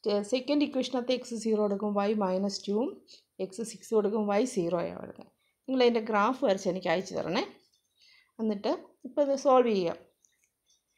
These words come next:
ഈ രണ്ട് ഇക്വേഷൻ, ഇത് algebraic എക്സ്പ്രഷൻ വന്ന് സോൾവ് ചെയ്യാം. ഏ, നിങ്ങൾ ഗ്രാഫ് വരച്ച്, എന്നിട്ട് നമുക്ക് അതിൻ്റെ റിസൾട്ടിനെ കുറിച്ച് ഇന്ന് നെക്സ്റ്റ് ക്ലാസ്സിൽ ഡിസ്കസ് ചെയ്യാം. പിന്നെ ത്രീ and, ആ, ടു and ത്രീ ഹോംവർക്കാണ്.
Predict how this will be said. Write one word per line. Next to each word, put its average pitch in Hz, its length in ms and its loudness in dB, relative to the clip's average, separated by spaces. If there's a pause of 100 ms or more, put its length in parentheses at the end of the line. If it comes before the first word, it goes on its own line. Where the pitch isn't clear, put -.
(160)
ഈ 285 180 0
രണ്ട് 240 240 0
ഇക്വേഷൻ, 233 400 -2
ഇത് 254 80 0
algebraic 240 580 2
എക്സ്പ്രഷൻ 214 500 -2
വന്ന് 190 200 -2
സോൾവ് 233 340 4
ചെയ്യാം. 185 460 -2
ഏ, 202 120 0
നിങ്ങൾ 226 240 -2
ഗ്രാഫ് 254 420 4
വരച്ച്, 190 300 0
എന്നിട്ട് 196 340 -4
നമുക്ക് 208 200 -2
അതിൻ്റെ 202 200 -2
റിസൾട്ടിനെ 190 440 -2
കുറിച്ച് 196 260 -6
ഇന്ന് 196 580 -4
നെക്സ്റ്റ് 196 320 -4
ക്ലാസ്സിൽ 202 420 -2
ഡിസ്കസ് - 360 -2
ചെയ്യാം. - 200 -12 (1120)
പിന്നെ 233 180 0
ത്രീ 226 320 0
and, 214 480 0
ആ, 196 180 2
ടു 196 180 -4
and 233 280 4
ത്രീ 262 120 2
ഹോംവർക്കാണ്. 190 680 0